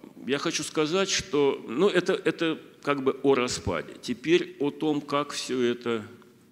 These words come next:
можно использовать или не использовать. Если вы выйдете, э, в сумасшедший дом, который сейчас под колокольный звон,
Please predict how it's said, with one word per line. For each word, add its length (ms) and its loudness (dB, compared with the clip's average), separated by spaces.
можно 500 -2
использовать 880 0
или 180 4
не 280 2
использовать. 580 -8
Если 420 6
вы 200 8
выйдете, 760 2
э, 340 -2
в 180 -14
сумасшедший 720 0
дом, 480 -4
который 280 -2
сейчас 500 -2
под 200 -12
колокольный 560 -2
звон, 480 -4